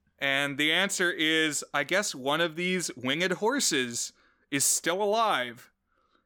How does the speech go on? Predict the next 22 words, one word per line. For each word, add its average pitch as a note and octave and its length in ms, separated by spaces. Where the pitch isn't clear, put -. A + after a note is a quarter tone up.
And C#3 380
wouldn't F#3 240
you F#3+ 80
know F#3+ 220
it, G#3+ 100
it's - 160
the F3 140
only G3 300
winged F#3+ 320
horse F#3+ 360
you've C#3+ 120
ever F3 200
heard F#3+ 240
of. B2+ 380
It's C#3+ 320
Pegasus. F#3+ 720
So, D3+ 680
using, G3 720
again, F3 380
this E3 340
invisibility E3 680
helmet, C3+ 520